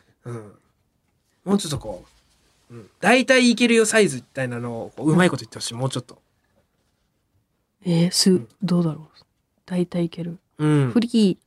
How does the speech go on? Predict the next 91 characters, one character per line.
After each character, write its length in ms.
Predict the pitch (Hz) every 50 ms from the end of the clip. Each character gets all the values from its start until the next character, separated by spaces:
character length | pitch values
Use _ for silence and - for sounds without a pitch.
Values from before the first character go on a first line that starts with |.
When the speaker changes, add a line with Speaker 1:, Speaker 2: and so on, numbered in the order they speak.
| _ _ _ -
Speaker 2:
か 140 | - 262
っ 60 | 254 _ _
こ、 260 | - 196 165 151 - _ _ _ _
Speaker 1:
う 60 | - 175
ん。 40 |
Speaker 2:
あ 40 | 208
ん 160 | 247 262 247
ま 80 | 247 247
り 100 | 240 247
フ 160 | 233 - 240
リ 120 | 214 233 220
ー 20 |
だ 100 | 185 160
と 100 | - 170
思 140 | 165 165 170
わ 60 | 170
な 100 | 165 156
い 80 | 147 -
で。 220 | - - - -
Speaker 1:
<laughs> 160 | - - - 175
い 20 | 156 - - 160 151 - - - 175 170 - - - - - - -
や、 100 | - 185
ま 60 | 196
あ、 20 | 190
そ 120 | 202 240
う 20 | 247
す 120 | 240 -
る 40 | 240
と 80 | 233
長 240 | 185 160 170 190 208
い 60 | 202
か 100 | - -
ら 120 | 139 135 143
な。 100 | 147 175
Speaker 2:
う 60 | 240
ん。 80 | 180 170
Speaker 1:
も 80 | 208 226
う、 20 |
も 120 | 247 277
う 40 | 285
ち 80 | 240 247
ょ 20 |
っ 20 | 214
と 100 | 196 202
う 40 |
ま 140 | 196 247 262
い 60 | 240
こ 100 | 220 175
と。 80 | - - - - - -
フ 120 | - - 294
リ 140 | 320 339 302
ー 20 |
サ 140 | - 277 269
イ 80 | 277
ズ 120 | 247 233 220
っ 20 |
て 80 | 185 -
言 100 | 180 180
わ 60 | 175
れ 80 | 175 175
る 100 | 175 170
と 140 | - 143
な、 240 | 143 139 127 110 - _ _ _ _ _ _ _ _ _ _ _ -
あ、 120 | - 220
フ 180 | - - - 180
リ 80 | 190
ー 40 | 190
も 120 | 170 147 139
着 120 | - 226
れ 60 | 214
な 80 | 233 240
い 80 | 240
ん 40 | -
だ。 80 | - -
Speaker 2:
フ 40 | 262
リ 100 | 269 269
ー、 20 |
フ 0 |
リ 20 | 269
ー 20 | 269
ニ 120 | 254 247
ュ 40 | 254
ア 100 | 240 247
ン 60 | 240
ス 100 | - 240
サ 160 | - - 220
イ 80 | 170 165
ズ 160 | - - - _
と 100 | - -
か 80 | - -
か 140 | _ _